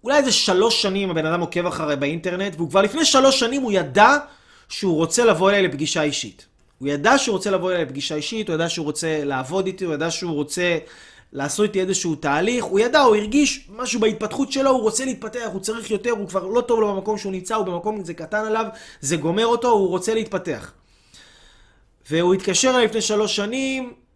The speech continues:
בסוף הוא דחה את זה, לא עשה, לא עשה תהליך. <clears throat> לא עש-, לא בא לפגישה.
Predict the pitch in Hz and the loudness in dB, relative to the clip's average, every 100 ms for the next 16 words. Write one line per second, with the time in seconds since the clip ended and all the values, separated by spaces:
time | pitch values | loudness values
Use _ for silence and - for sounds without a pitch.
0 | _ _ _ _ 190 190 233 220 202 - | _ _ _ _ -4 -2 -2 0 0 2
1 | 196 170 151 170 202 196 165 143 127 120 | 0 0 0 4 4 4 -2 -2 -4 -8
2 | - - 185 214 185 151 120 101 - _ | -12 -2 4 4 2 -6 -12 -14 -20 _
3 | _ _ _ - 175 160 170 214 214 208 | _ _ _ -16 -16 -10 2 4 4 4
4 | 208 180 131 135 - | 2 2 0 -8 -12